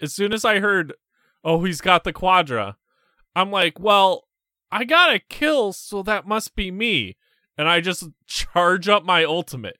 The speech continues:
So when Rat comes down, I just insta-fire it, and he's dead.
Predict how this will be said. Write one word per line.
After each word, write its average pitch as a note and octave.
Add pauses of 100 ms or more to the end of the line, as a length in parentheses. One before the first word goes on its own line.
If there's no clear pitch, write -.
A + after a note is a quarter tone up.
So G3
when F3
Rat D#3+
comes G3
down, C3 (640)
I D#3
just F3+ (300)
insta-fire D#3+
it, F#2+
and B2+
he's C#3+
dead. B2